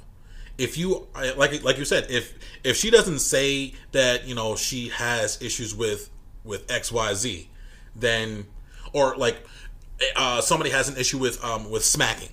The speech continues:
like, you know, you, you eating and chewing your, with your mouth open.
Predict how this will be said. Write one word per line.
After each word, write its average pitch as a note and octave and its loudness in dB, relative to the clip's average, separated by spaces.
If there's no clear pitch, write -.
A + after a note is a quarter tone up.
like, A2 -2
you B2+ -2
know, A2 0
you, A2+ -6
you A#2 -6
eating C3 -2
and A2 -6
chewing C3+ 0
your, A2+ -4
with A2+ -2
your A2+ -4
mouth A#2 0
open. - -2